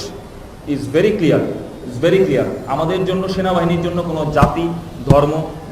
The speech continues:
গোত্র, জাত, কোনো দল, এগুলা আমাদের কাছে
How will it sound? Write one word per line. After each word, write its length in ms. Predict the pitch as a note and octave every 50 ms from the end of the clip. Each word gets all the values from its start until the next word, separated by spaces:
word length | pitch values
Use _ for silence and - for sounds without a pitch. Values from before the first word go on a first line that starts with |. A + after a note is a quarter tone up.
| B2
গোত্র, 240 | - D#3 D3+ D#3 D#3+ D#3 D#3 D#3 D3+ - - - - - -
জাত, 240 | C#3 C3+ C#3+ D3+ D3 - - - - - - - - - - - - - - - - - -
কোনো 160 | B2 C3 C3 B2 A#2+ A#2+
দল, 180 | C#3 D3 E3 F3+ F3 F3 - - - - - - D#3+
এগুলা 220 | D#3 D#3 E3 F3 - D3+ D3
আমাদের 220 | D#3 D3+ D#3+ D3+ D#3
কাছে 160 | D#3+ D#3+ F#3